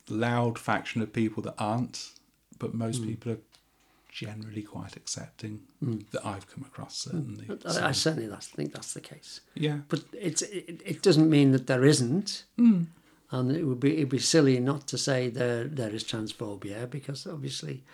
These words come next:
Speaker 1: Yes,
Speaker 2: you
Speaker 1: there
Speaker 2: know,
Speaker 1: is, and I
Speaker 2: but
Speaker 1: think, yeah, we
Speaker 2: yeah.
Speaker 1: both have experienced it, but
Speaker 2: Mm.
Speaker 1: not on the level that's
Speaker 2: No. Although in s-, in oth-, in other co-, in s-, other countries, it's, it's a different story completely.
Speaker 1: Yeah.
Speaker 2: And it's,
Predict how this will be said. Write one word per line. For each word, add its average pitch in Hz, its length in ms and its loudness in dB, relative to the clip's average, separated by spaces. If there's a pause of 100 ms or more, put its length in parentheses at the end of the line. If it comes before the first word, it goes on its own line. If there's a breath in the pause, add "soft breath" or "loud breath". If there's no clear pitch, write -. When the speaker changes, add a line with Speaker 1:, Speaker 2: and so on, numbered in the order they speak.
(300 loud breath)
Speaker 1:
Yes, 127 120 -8
Speaker 2:
you 160 60 -2
Speaker 1:
there 127 100 4
Speaker 2:
know, 120 60 0
Speaker 1:
is, 127 340 4
and 131 120 6
I - 20 4
Speaker 2:
but 131 80 0
Speaker 1:
think, 139 180 6
yeah, 139 180 4 (140)
we 135 100 6
Speaker 2:
yeah. 135 120 6
Speaker 1:
both 139 140 6
have 131 160 4
experienced 131 720 0
it, 117 220 -2
but 151 100 4
Speaker 2:
Mm. 127 180 4
Speaker 1:
not 160 240 2
on 123 100 -2
the 92 80 0
level 98 480 0 (280)
that's 151 340 0
Speaker 2:
No. 117 300 4 (320 loud breath)
Although 139 260 6
in 135 40 8
s-, 127 100 2
in 147 260 6
oth-, 143 200 6
in 147 160 2
other 139 120 4
co-, 156 160 -4
in 143 240 2
s-, - 320 -2
other 135 200 -2
countries, 131 520 -6
it's, - 240 -10
it's - 240 -12
a 143 60 -8
different 147 400 -12
story 131 320 -6
completely. 131 580 -14
Speaker 1:
Yeah. 139 280 -2
Speaker 2:
And 123 100 -10
it's, - 300 -16